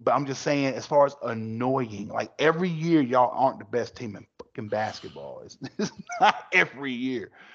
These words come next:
but the fact that they don't, the Eagles fans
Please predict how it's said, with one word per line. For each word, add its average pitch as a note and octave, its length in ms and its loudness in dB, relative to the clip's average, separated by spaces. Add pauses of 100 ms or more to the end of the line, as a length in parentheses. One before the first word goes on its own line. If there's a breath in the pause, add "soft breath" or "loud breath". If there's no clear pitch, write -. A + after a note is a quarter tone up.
(240 loud breath)
but C3+ 520 2 (1700)
the - 80 -8
fact F#3+ 300 -4
that C3 320 -6 (240)
they C#3+ 160 0
don't, C#3 400 0 (120)
the A#2 300 -4
Eagles C#3 340 0
fans A2 440 -4